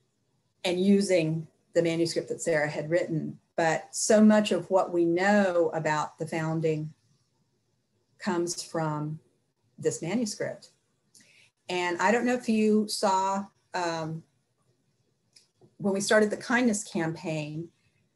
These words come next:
there was, there's a script to that that said, "Let us found, uh, a society that is kind, alike to all," that we pulled that out of that. And that is actually in Sarah Ida Shaw's handwriting that we used for the campaign.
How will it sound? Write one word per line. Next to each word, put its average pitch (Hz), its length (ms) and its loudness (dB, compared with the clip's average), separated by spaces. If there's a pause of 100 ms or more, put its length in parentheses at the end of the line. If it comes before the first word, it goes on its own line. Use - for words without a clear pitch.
(580)
there 180 280 4
was, 175 460 2
there's 160 260 4
a 160 40 -4
script - 760 -2
to 220 140 0
that 160 400 -2 (100)
that 175 180 -4
said, 165 320 -2
"Let 170 200 0
us 170 200 -2
found, 165 520 -4 (480)
uh, 156 460 -6
a - 80 -2
society 170 500 2
that 165 260 2 (240)
is 165 180 -2
kind, 180 220 0
alike 170 220 2
to 202 80 -6
all," 190 480 2 (320)
that 180 180 0
we 180 240 0 (120)
pulled 226 420 4 (100)
that 165 360 0 (100)
out 196 220 2
of 175 180 -2
that. 151 280 -2
And 165 120 -4
that 202 100 -2
is 202 180 -4
actually 175 380 -4
in 170 140 -4
Sarah 156 260 -6
Ida 156 180 -4
Shaw's 156 280 -8
handwriting 160 720 -8 (280)
that - 140 -8
we 160 60 -6
used 156 320 -8
for 160 100 -14
the - 80 -18
campaign. 147 580 -12